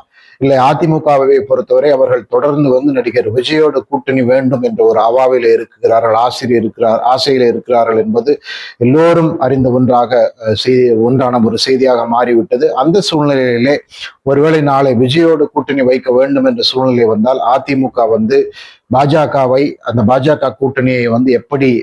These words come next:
அஹ், அஹ், அஹ், அஹ், முன்-, மு-, முன்னே எடுத்துக்கொண்டு செல்லும்? அஹ், கூட்டணியிலே பாஜக தொடரும் நிலை இருக்குமா, இல்லை பாஜக கூட்டணி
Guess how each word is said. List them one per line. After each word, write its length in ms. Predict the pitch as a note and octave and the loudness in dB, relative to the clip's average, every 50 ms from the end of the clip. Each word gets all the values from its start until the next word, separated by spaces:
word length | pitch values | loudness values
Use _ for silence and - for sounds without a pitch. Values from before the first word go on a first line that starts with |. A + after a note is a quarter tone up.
| - - | -2 -2
அஹ், 380 | A2+ A2 G#2+ G#2+ G#2 G2+ - - - | 0 2 2 2 2 2 0 0 0
அஹ், 680 | G#2+ G#2 G2+ G2+ G2+ G2 - - - G#2 G#2 G2+ G2+ F#2+ - _ _ _ _ _ - | 0 0 2 2 2 0 0 -4 -10 -10 -8 -8 -8 -10 -14 _ _ _ _ _ -4
அஹ், 200 | G#2+ G#2 G2 F#2+ - _ - - _ _ _ _ _ _ _ - | -2 -2 -2 -4 -8 _ -20 -20 _ _ _ _ _ _ _ -4
அஹ், 480 | G2+ G#2 G#3 G#3 G3+ G3+ G3 F#3 - A#2 | -2 0 0 0 0 0 0 0 0 0
முன்-, 360 | A#2+ C3 C#3+ D3+ D#3+ E3 C#3 | 0 0 2 2 2 2 2
மு-, 160 | B2+ C3+ D3 | 2 2 2
முன்னே 280 | C3+ C3+ C#3 D3 D#3 D3+ | 2 2 2 2 0 0
எடுத்துக்கொண்டு 560 | C#3+ C#3 C3+ C#3 - C#3+ - - B2+ B2 B2 A#2 | 0 0 -2 -4 -6 -6 -6 -4 -4 -4 -4 -4
செல்லும்? 420 | - - B2+ B2 C3+ C#3 B2+ G#2+ G2 - _ | -4 -4 -4 -2 0 -2 -2 -2 -4 -6 _
அஹ், 180 | G#2+ G#2+ G#2+ G#2+ | -4 -2 -2 -2
கூட்டணியிலே 520 | - - C3 B2+ D3+ C#3 C#3+ C3+ B2+ B2+ A2 | -2 -4 -4 -4 -4 -2 -2 0 0 0 0
பாஜக 460 | G#2+ A#2+ B2+ B2 C3+ C3+ B2+ - B2 A#2 - | 0 0 0 0 -2 -4 -2 -2 -4 -2 -2
தொடரும் 340 | B2+ A#2 C3+ C3 C3 B2+ | -2 -2 0 0 -2 -2
நிலை 240 | A#2+ A#2+ A#2+ B2 B2 | -2 -2 0 0 0
இருக்குமா, 440 | A#2+ A#2 A#2 G#2+ - B2 B2+ C#3 D3 C#3+ - - - - - - - | 0 -2 -2 -6 -10 -6 -4 -2 -2 -2 -6 -10 -18 -20 -20 -10 -4
இல்லை 180 | - C3 C3 B2 | -2 0 0 2
பாஜக 480 | G#2+ C3 C3 B2 C#3+ D#3 C3+ C#3+ C3+ C3 | 2 2 0 2 0 0 0 0 -2 -2
கூட்டணி 340 | - C3+ A#2 - B2+ B2+ A#2+ | -2 -4 -4 -2 -2 -2 -2